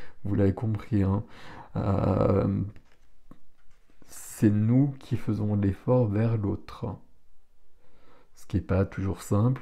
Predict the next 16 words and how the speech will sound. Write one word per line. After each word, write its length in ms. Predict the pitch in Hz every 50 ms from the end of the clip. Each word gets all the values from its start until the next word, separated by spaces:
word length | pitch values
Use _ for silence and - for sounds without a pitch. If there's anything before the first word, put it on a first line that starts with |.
| - -
ce 140 | - - -
qui 80 | -
n'est 60 | 92
pas 160 | 90 - 90 98
toujours 280 | - 107 98 95 90
juste 540 | 82 95 98 95 107 123 131 131 - - -
non 180 | 107 104 101 101
plus, 380 | - - - 107 110 117 117 - - - - - - - - -
mais 100 | 98 98
ce 100 | 98 -
qui 120 | - - -
permet 340 | - - 98 98 101 107 117
de 400 | 113 107 107 101 101 104 101 101
faire 220 | - 107 104 101
a-, 80 | 101 98 92 - - - - - - - - - - - - - - - - - - - - - - - - - - - -
avancer, 720 | 104 98 95 98 104 104 101 - - - 107 110 - -